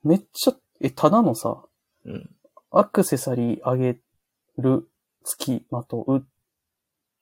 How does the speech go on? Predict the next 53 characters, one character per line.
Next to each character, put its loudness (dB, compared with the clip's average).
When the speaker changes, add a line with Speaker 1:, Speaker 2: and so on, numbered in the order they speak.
Speaker 2:
こ -4
れ -2
の、 -2
Speaker 1:
終 0
わ 2
り 2
や -2
ん。 -14
Speaker 2:
の -20
程 6
度 4
が 2
も -2
っ -4
と -12
ひ -4
ど 0
か -10
っ -18
た -10
り -20
な。 -14
Speaker 1:
う -2
ん。 -2
Speaker 2:
な -6
ん -4
か -6
そ -4
れ 0
で -4
じ-、 -4
な -6
ん -10
か -6
実 -4
害 0
が -2
及 -2
ん -8
だ -10
と -20
か -16
や -16
っ -20
た -20
ら -18
な。 -20
Speaker 1:
う -2
ん。 -2
Speaker 2:
ま -10
あ、 -10
Speaker 1:
で、 2
一 -6